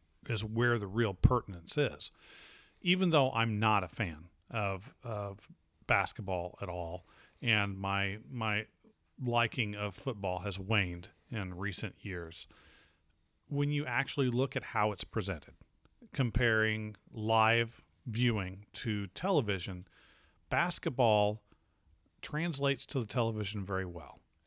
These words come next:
At any given time, generally all the players are in the same basic place, and the court isn't that big, so everything can be done. With football, the vast majority of the action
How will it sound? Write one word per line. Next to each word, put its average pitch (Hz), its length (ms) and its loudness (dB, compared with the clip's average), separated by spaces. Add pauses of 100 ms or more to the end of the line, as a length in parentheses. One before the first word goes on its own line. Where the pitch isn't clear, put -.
At 110 80 -4
any 143 220 2
given 165 260 0
time, 107 480 0
generally 98 440 -4
all 95 220 -2
the 123 100 0
players 95 480 2 (120)
are 107 40 -4
in 101 60 -2
the 98 80 -4
same 107 320 0
basic 92 480 -2
place, 92 460 0 (500)
and 104 160 -2
the 95 80 -6
court - 360 0
isn't 113 340 0
that 98 280 -2
big, - 340 -10 (320)
so 95 500 0
everything 123 380 2
can 92 60 -8
be 104 120 -4
done. 90 160 -10 (560)
With 123 160 0
football, 107 720 -2 (760)
the 110 180 -2
vast 110 540 4
majority 131 1080 4
of 117 160 -4
the 110 160 2
action 90 400 -2